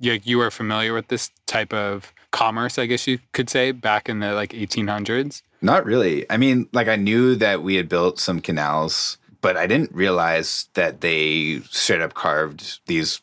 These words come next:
Speaker 2: canals for, like, hundreds of miles
Speaker 1: Mm-hmm.
Speaker 2: and just how, like, essential they were.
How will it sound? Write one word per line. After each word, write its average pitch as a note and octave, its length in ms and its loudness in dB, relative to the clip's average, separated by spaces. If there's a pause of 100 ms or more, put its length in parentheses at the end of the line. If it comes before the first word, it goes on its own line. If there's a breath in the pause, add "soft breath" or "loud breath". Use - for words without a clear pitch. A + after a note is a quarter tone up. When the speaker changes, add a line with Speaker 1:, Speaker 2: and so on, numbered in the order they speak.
Speaker 2:
canals D2 400 -2
for, D2+ 180 -2
like, C#2 140 -4
hundreds D#2 380 -4
of C#2+ 60 -10
miles C2+ 760 -4
Speaker 1:
Mm-hmm. A2 280 -2
Speaker 2:
and C2 520 -6 (320)
just F#2 180 0
how, D2+ 180 0
like, B1 260 -8 (200)
essential C2+ 380 -4
they B1+ 140 -4
were. B1 280 -6